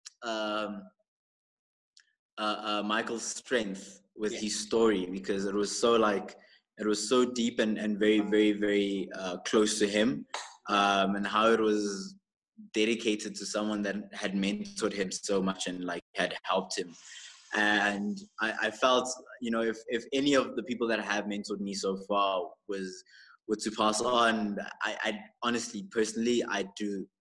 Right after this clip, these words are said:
Speaker 1: the exact same, you know, I'd, my, my story would probably be almost exactly the same. The way I execute the collection would probably be the same.
Speaker 2: Yeah.
Speaker 1: Um, with also how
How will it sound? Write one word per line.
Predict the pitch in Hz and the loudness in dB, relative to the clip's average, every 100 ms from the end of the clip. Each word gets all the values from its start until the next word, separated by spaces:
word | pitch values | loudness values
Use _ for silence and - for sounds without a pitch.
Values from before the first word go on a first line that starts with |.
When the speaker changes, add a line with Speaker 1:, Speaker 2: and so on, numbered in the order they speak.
| _ _ _ _ - | _ _ _ _ -8
Speaker 1:
the | 104 98 | -4 -4
exact | 95 - 101 95 | -6 -4 -2 -2
same, | - 107 95 78 | 0 2 2 -2
you | 87 90 | -6 -4
know, | 90 | -2
I'd, | 90 98 95 - - - - _ 120 | 0 0 0 -4 -16 -20 -20 _ 0
my, | 113 107 | 2 4
my | 110 107 | 4 2
story | 104 135 135 127 | 2 4 6 6
would | 110 | 4
probably | 120 113 107 | 4 4 4
be | 104 101 92 | 0 -2 -2
almost | 107 101 - | -2 -2 -4
exactly | 95 101 98 101 | -4 -2 0 0
the | 98 | -2
same. | - - 95 92 87 101 | -2 -2 -2 -2 -4 -6
The | |
way | 98 104 | 0 2
I | 98 - | 2 -2
execute | 107 - - 107 - | -4 -4 -6 -6 -6
the | |
collection | 95 101 95 - 98 | -6 -4 -4 -6 -8
would | 95 | -6
probably | 101 95 95 95 | -4 -4 -4 -12
be | 90 87 - | -16 -14 -8
the | |
same. | 90 98 92 87 82 _ - 135 | -4 -2 -2 -4 -6 _ -16 -10
Speaker 2:
Yeah. | 139 123 92 | -10 -8 -2
Speaker 1:
Um, | 92 92 92 92 87 - _ _ - - _ _ _ _ | 0 2 0 -2 -6 -12 _ _ -14 -14 _ _ _ _
with | 113 107 98 98 - - | 2 2 2 -4 -6 0
also | 117 117 | 2 2
how | 104 104 107 104 98 - | 2 4 4 2 -2 -8